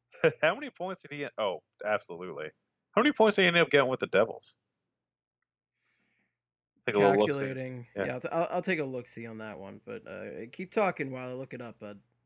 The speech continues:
Speaker 1: Um, yeah, Maroon, I'm not, obviously, not a fan of. Uh, you mentioned J V R. J V R would be, I mean, <laughs> it would be kinda funny if he came back, but I, I wouldn't be against it either. I kinda like it. Um,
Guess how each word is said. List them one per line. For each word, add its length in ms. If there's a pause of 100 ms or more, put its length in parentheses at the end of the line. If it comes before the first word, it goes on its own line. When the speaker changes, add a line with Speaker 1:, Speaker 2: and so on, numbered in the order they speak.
(140)
Speaker 1:
Um, 380 (880)
yeah, 120
Maroon, 480
I'm 140
not, 280 (160)
obviously, 400 (420)
not 120
a 40
fan 260
of. 180
Uh, 160
you 180
mentioned 360
J 160
V 140
R. 260
J 200
V 100
R 180
would 100
be, 280 (240)
I 60
mean, 280 (880)
<laughs> 120
it 140
would 160
be 280 (600)
kinda 180
funny 340
if 80 (440)
he 60
came 240
back, 300
but 100
I, 120 (340)
I 100 (640)
wouldn't 200
be 120
against 340
it 100
either. 340
I 60
kinda 260
like 220
it. 120 (960)
Um, 340